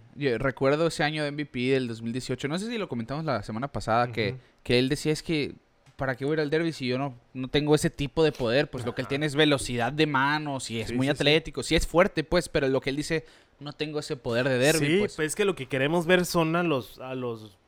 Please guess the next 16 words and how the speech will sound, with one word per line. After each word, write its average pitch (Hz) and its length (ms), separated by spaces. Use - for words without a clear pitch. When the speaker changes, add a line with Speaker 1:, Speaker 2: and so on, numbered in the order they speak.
Speaker 2:
Luis 156 280
Roberts, 143 600
a 123 100
los 120 400
Vladimir 123 760
Guerreros, 135 640
a 131 60
los 117 160
Schwarbers. 147 640
Speaker 1:
Matt 143 240
Olson 147 500
Speaker 2:
O 127 60
Speaker 1:
faltó, 123 240
Speaker 2:
sea, 127 240
Speaker 1:
por 131 100
ejemplo. 127 520